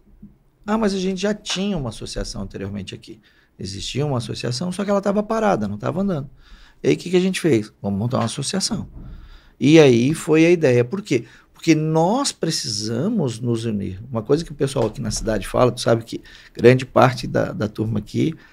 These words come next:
se movimenta através da construção civil. E a gente tem a construção civil como uma mola,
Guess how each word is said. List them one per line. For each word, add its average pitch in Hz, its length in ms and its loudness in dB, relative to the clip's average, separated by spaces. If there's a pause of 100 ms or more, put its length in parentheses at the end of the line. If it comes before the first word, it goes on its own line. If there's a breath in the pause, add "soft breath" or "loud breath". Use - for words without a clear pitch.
se - 180 -6
movimenta 123 520 2
através 135 320 2
da 139 80 0
construção 143 320 -2
civil. 160 360 -2 (760 soft breath)
E 151 640 2
a 143 80 8
gente 156 420 -2
tem 156 400 0
a - 60 0
construção 135 280 -4
civil 123 300 -4
como 156 220 -6
uma 160 420 -2 (400 soft breath)
mola, 113 400 2